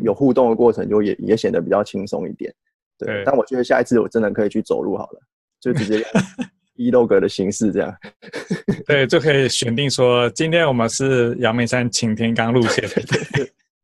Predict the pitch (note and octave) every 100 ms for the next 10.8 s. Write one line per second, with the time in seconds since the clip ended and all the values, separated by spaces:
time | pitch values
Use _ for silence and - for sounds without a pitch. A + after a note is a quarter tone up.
0 | _ - - - - G2+ - A2 C#3 B2+
1 | - E2+ - - - - D#3 D3+ G#2+ -
2 | _ _ _ - D#3 C3 - A#2 F#2+ D3
3 | C3+ B2 C3+ A2+ A#2+ A#2+ A2 F2+ A2 G2+
4 | G#2+ G2 F2+ F#2+ F2+ - A#1+ - - -
5 | G#2 A2+ G2+ - A#2 G#2 A#2 G2+ A#2 F#2
6 | D2 _ _ _ _ _ - - B2 G#2+
7 | A2+ G#2+ G2+ F2 - _ - F2 F#2+ B2
8 | A#2 G#2+ A2 - - - F2+ - _ _
9 | _ _ - B2 - C3 C3 B2+ B2 A2
10 | G2+ F2 - - A2+ G#2 -